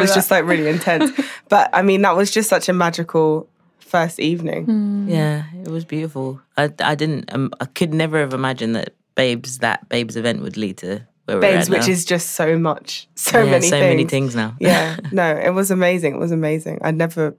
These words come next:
Speaker 1: yeah, had never been in a, like, queer space like that before. Um, so,
Speaker 3: And
Speaker 1: yeah.
Speaker 3: them times it was like, even though we said it was explicitly queer and we'd, like,
Speaker 1: Mm.
Speaker 3: used artwork to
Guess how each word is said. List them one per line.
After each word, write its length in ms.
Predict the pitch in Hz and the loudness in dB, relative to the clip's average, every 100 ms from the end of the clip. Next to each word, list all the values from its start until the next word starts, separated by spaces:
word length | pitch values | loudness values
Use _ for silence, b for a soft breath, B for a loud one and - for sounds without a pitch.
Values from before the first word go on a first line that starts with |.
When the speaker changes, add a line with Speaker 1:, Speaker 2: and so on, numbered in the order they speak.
| - | -4
Speaker 1:
yeah, 220 | 160 147 B B B | -2 -2 B B B
had 160 | 220 208 | 0 4
never 240 | 220 220 | 4 2
been 180 | 190 180 | 2 2
in 160 | 170 | 4
a, 120 | 160 160 | 2 0
like, 220 | 160 151 | -2 -2
queer 240 | - 175 170 | 0 0 0
space 320 | - 147 160 | 0 -2 -2
like 120 | - | -4
that 240 | 147 143 - - | -4 -4 -6 -10
before. 480 | 165 - 143 151 175 190 151 | -10 -6 -4 -6 -10 -10 -6
Um, 340 | 151 156 156 - _ | -4 -6 -8 -14 _
so, 180 | - 165 | -6 0
Speaker 3:
And 140 | 185 | 2
Speaker 1:
yeah. 40 | 220 | 2
Speaker 3:
them 140 | 311 | 2
times 260 | 330 240 214 | 0 2 2
it 80 | 202 | 0
was 160 | 226 | -2
like, 100 | 202 | -2
even 220 | - 247 285 | 0 2 2
though 200 | 233 - | 2 0
we 140 | 175 180 | -4 -2
said 180 | 196 180 | -2 -2
it 140 | 151 | -4
was 120 | 151 | -6
explicitly 580 | - - - 170 - 147 | -10 -8 -6 -6 -6 -8
queer 260 | - 147 135 | -2 0 0
and 80 | 135 | -2
we'd, 160 | 131 | -4
like, 140 | 160 208 | 0 2
Speaker 1:
Mm. 260 | 208 180 170 B _ | 2 0 -6 B _
Speaker 3:
used 280 | 151 156 - | -2 -2 0
artwork 720 | 139 147 - 127 120 - - - | 0 0 0 -2 -2 -6 -14 -8
to 320 | 135 123 117 | -2 -2 -2